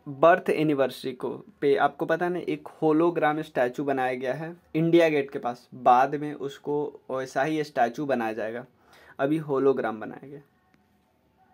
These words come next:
एक और चीज़ गवर्नमेंट ने किया, जो अमर जवान ज्योति था उसको मर्ज कर दिया नेशनल वॉर मेमोरियल के साथ।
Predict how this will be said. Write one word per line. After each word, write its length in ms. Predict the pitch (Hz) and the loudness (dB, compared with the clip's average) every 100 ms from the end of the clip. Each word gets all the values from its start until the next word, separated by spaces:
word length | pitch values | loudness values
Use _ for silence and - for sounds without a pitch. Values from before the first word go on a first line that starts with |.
| _ _ _ _ _ - _ _ _ _ - | _ _ _ _ _ -20 _ _ _ _ 4
एक 260 | 185 208 208 170 | 8 8 6 4
और 220 | 185 202 | 6 6
चीज़ 240 | 208 208 | 2 2
गवर्नमेंट 520 | 170 160 156 151 139 | 6 8 8 4 0
ने 80 | 143 | -4
किया, 240 | 139 139 139 | -4 -2 0
जो 160 | 175 | 0
अमर 500 | - - 160 175 190 | 0 2 2 4 2
जवान 480 | 170 165 147 156 165 | 4 4 4 2 2
ज्योति 340 | 147 139 143 139 | 2 2 0 -4
था 320 | 139 131 - _ - | -6 -12 -16 _ 0
उसको 480 | 175 185 - 202 208 | 0 0 0 2 4
मर्ज 380 | 151 143 151 | 4 4 2
कर 220 | 160 156 143 | -2 0 0
दिया 240 | 147 151 | 0 0
नेशनल 480 | 147 135 - 151 143 | 0 -2 -4 -4 -2
वॉर 380 | 127 127 127 123 | 0 2 4 2
मेमोरियल 500 | 123 117 113 110 113 | -4 -6 -8 -10 -10
के 120 | 117 | -12
साथ। 180 | 120 | -12